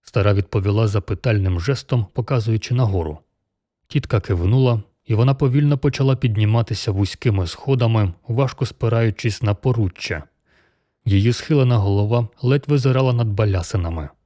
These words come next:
На першому ж майданчику вона зупинилася і запрошувальним помахом руки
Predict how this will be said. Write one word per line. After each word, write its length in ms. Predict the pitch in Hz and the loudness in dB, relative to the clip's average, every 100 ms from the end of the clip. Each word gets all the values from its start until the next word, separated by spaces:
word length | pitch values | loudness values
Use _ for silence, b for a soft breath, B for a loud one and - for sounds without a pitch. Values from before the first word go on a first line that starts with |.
| _ _ _ _ _ _ _ _ | _ _ _ _ _ _ _ _
На 160 | 95 90 | 0 2
першому 400 | 151 156 160 160 | 2 0 2 2
ж 120 | 143 | 2
майданчику 600 | 131 120 147 131 135 - | 2 2 0 -2 -4 -2
вона 240 | 117 117 110 | 0 2 2
зупинилася 960 | 101 - 92 110 123 117 - 110 90 - | 0 0 0 2 2 0 -2 -2 -4 -4
і 80 | 107 | -2
запрошувальним 880 | 117 - 160 143 147 135 131 127 | 0 -2 -4 -2 -2 0 2 2
помахом 580 | 117 120 110 101 - 92 | 0 0 0 -2 -4 -2
руки 380 | 90 87 - 117 | -2 -2 -2 -2